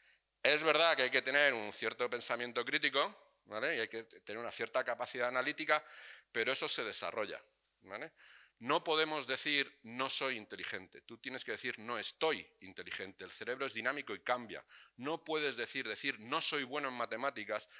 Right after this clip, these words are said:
es un error enorme. Tú no estás bien en matemáticas hoy, porque cuando estudiaste matemáticas te jodieron y te aburrieron,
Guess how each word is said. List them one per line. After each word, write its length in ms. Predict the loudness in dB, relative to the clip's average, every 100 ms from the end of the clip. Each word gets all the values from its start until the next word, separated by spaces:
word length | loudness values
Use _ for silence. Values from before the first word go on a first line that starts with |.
| -18
es 160 | -6 -6
un 120 | -4
error 260 | 0 0 0
enorme. 420 | 0 -2 -4 -16 _ _ _ _ _ _
Tú 140 | -10 -6
no 140 | 0
estás 400 | 0 4 4 4
bien 220 | 0 -2
en 80 | -2
matemáticas 600 | -6 -4 -4 -4 0 0
hoy, 260 | 2 2 0 -6 -20 -20
porque 200 | -16 -10
cuando 200 | -8 -6
estudiaste 380 | -4 2 2 4
matemáticas 640 | 0 2 2 2 2 0
te 80 | 0
jodieron 440 | -6 -2 -2 -2 -12 -20 -20 _ _
y 160 | -14
te 120 | -4
aburrieron, 500 | -4 0 2 2 0